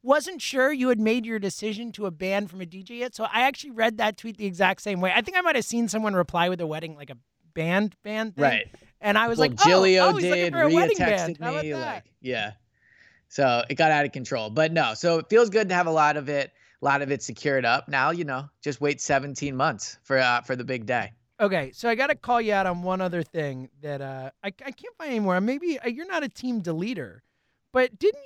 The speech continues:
Speaker 1: you say that you, you believed that you could be a wedding singer with the <laughs>
Speaker 2: Yes. Okay,
Speaker 1: Okay,
Speaker 2: so I
Speaker 1: so
Speaker 2: did
Speaker 1: ve-,
Speaker 2: tweet this, but
Speaker 1: okay,
Speaker 2: then
Speaker 1: this is very, this is
Speaker 2: Yeah, yeah,
Speaker 1: very,
Speaker 2: yeah.
Speaker 1: I could luck into a home run territory here we're in.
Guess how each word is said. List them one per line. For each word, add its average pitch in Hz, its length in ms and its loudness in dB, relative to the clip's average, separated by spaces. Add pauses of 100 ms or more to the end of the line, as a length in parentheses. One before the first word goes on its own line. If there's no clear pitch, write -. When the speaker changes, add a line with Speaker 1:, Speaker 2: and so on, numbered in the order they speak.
Speaker 1:
you 453 60 -4
say 349 260 -4
that 330 80 -8
you, 285 300 0
you 262 160 2
believed 254 600 0
that 240 160 0
you 233 140 2
could 214 240 -4
be 226 140 0
a 220 60 4
wedding 214 280 0
singer 254 460 -2
with 220 240 -4
the 208 100 -4 (120)
<laughs> 208 140 -2 (120)
Speaker 2:
Yes. 135 460 4 (100)
Okay, 180 40 4 (160)
Speaker 1:
Okay, 151 80 2
Speaker 2:
so 175 140 4
I 196 120 10
Speaker 1:
so 226 60 6
Speaker 2:
did 220 180 4
Speaker 1:
ve-, 302 80 6
Speaker 2:
tweet 330 220 2
this, 427 220 8
but 175 120 0
Speaker 1:
okay, 220 160 4
Speaker 2:
then 160 100 -8
Speaker 1:
this 359 220 -4
is 339 160 0
very, 311 420 0
this 320 240 -2
is 311 60 0
Speaker 2:
Yeah, 240 100 2
yeah, 233 80 -2
Speaker 1:
very, 277 360 4
Speaker 2:
yeah. 269 100 2
Speaker 1:
I 254 120 4
could 240 160 -4
luck 247 220 2
into 226 220 2
a 220 100 6
home 220 240 2
run 185 240 0
territory 139 580 -2
here 117 160 -14
we're 117 180 -12
in. 110 60 -16